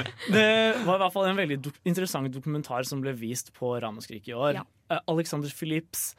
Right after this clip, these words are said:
Speaker 1: syttiåtte slash femtito. Og det syttiåtte femtito, eh,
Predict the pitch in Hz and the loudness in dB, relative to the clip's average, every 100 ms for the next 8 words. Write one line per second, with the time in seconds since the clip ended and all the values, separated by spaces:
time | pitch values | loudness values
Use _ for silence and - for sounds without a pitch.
0 | - _ _ _ - - 165 - 180 180 | -20 _ _ _ -8 -2 -2 0 0 0
1 | 175 - 139 - 131 - - 127 135 - | -4 -4 -4 -2 -4 -4 -4 -6 -6 -10
2 | 110 104 _ 165 156 156 180 - 170 170 | -12 -14 _ -2 2 2 2 0 -6 -2
3 | 180 160 - 135 139 - - 135 147 - | -4 -4 -4 -2 -2 -4 -6 -6 -8 -8
4 | 151 165 175 _ _ 160 143 139 139 | -4 -2 -4 _ _ -2 0 0 0